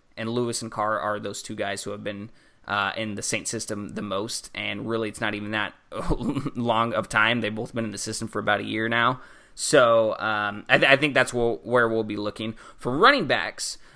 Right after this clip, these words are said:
uh, it, it's very interesting. It's been kind of a shuffle. We've signed Terrence West, uh, and, and he was later on released. We worked out a few other guys. We tried to get, uh, work out DeMarco Murray. Uh, he didn't wanna come,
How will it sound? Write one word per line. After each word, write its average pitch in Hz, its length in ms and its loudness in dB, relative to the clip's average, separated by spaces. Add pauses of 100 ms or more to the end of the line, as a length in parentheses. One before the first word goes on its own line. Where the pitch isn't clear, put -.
(140)
uh, 131 280 2
it, 139 140 0
it's 147 140 -2
very 165 240 6
interesting. 131 340 -4
It's 110 160 -8
been 147 160 -2
kind 151 160 2
of 117 60 -2
a 110 60 -4
shuffle. 107 440 0
We've 110 200 -10
signed 131 280 0
Terrence 127 320 -4
West, 120 500 0 (400)
uh, 107 480 2
and, 110 220 -4
and 107 180 -6
he 123 140 -4
was 113 380 -4 (120)
later 117 340 0
on 110 200 -2
released. 107 580 -8 (240)
We 120 200 -8
worked 123 280 -2
out 117 240 2
a - 80 -4
few 120 280 -4
other 110 180 -2
guys. 107 540 -2
We 110 80 -10
tried 117 220 0
to 113 60 -6
get, 113 300 -4
uh, 107 200 -2
work 117 200 -4
out 107 140 -6
DeMarco 110 340 -4
Murray. 104 480 -6 (340)
Uh, 104 260 -2
he 120 180 -4
didn't 117 200 -6
wanna 107 200 -4
come, 104 460 -8